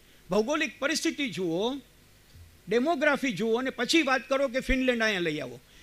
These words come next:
સાહેબ, ફિનલેન્ડમાં સાત ધોરણ સુધી મા બાપ કોઈ દિવસ સ્કૂલે સંતાનને મોકલતા નથી. તમે ફિનલેન્ડ દાખલ કરો ને મા બાપ જો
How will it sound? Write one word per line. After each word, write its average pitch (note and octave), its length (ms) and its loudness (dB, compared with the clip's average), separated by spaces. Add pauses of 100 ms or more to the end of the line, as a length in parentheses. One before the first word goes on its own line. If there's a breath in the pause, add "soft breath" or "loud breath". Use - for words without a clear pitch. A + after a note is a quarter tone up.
(260 loud breath)
સાહેબ, B3 300 2
ફિનલેન્ડમાં C#4 680 0
સાત A#3 340 0
ધોરણ A#3 480 2
સુધી A#3+ 340 -2
મા G3+ 260 0
બાપ A#3 260 0 (220)
કોઈ A3+ 160 0
દિવસ B3+ 320 -2
સ્કૂલે A#3+ 680 -2 (200)
સંતાનને B3 560 0
મોકલતા A#3+ 640 0
નથી. A#3+ 420 0 (380 loud breath)
તમે B3 200 2
ફિનલેન્ડ C4+ 400 2
દાખલ B3 320 2
કરો C4+ 240 4
ને B3 100 0
મા G#3+ 180 0
બાપ A#3+ 200 -2
જો B3 300 2